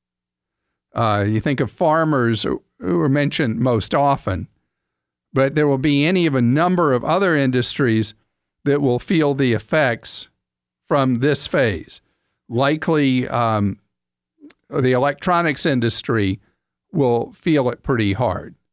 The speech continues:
as we move forward. And as things either dial back or ratchet up, it will be clear whether this is just a glancing blow to our economy and to your and my wallet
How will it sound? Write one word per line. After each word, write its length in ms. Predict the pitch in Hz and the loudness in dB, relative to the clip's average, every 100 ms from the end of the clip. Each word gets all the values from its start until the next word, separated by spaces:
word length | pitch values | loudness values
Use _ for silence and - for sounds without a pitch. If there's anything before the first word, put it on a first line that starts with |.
| _ _ _ _ - | _ _ _ _ -4
as 380 | 117 110 113 127 | -2 0 -2 0
we 140 | 117 | 0
move 260 | 113 107 101 | 2 0 -2
forward. 540 | - 113 92 82 104 _ _ _ _ _ _ 147 | -4 -2 -4 -6 -12 _ _ _ _ _ _ -2
And 460 | 139 127 127 139 - | 0 2 0 -2 -6
as 360 | - 190 185 147 | -4 0 0 0
things 580 | - 208 208 175 139 - _ _ _ _ | -2 0 2 0 -2 -8 _ _ _ _
either 640 | 175 180 160 143 135 - - 131 | -2 0 2 2 2 -2 -6 -4
dial 380 | 143 156 202 | -2 0 0
back 540 | 170 147 123 123 - - _ _ 123 | 0 0 0 -2 -6 -20 _ _ -4
or 120 | 117 | 0
ratchet 500 | 123 139 131 143 151 | 0 0 -2 -2 0
up, 300 | 208 151 - _ _ _ _ | 0 0 -6 _ _ _ _
it 120 | 151 | 0
will 120 | 160 147 | 0 0
be 160 | 151 | -2
clear 240 | - 170 143 | 0 0 2
whether 280 | 143 135 | 2 0
this 200 | 139 151 | 0 0
is 60 | 135 | 0
just 260 | 156 127 135 | -2 -2 -4
a 60 | |
glancing 640 | 117 127 147 208 - 208 151 | -4 -2 0 -2 -2 -2 0
blow 260 | 151 147 | 0 0
to 60 | 139 | 2
our 200 | 127 123 | 0 0
economy 760 | 120 139 113 113 110 110 117 - - | -2 -2 0 0 2 0 -2 -8 -6
and 200 | 131 123 | -2 0
to 80 | 131 | 0
your 240 | 123 143 | 0 2
and 80 | 117 | 2
my 200 | 127 165 | 2 0
wallet 500 | 143 117 101 107 | 0 0 0 0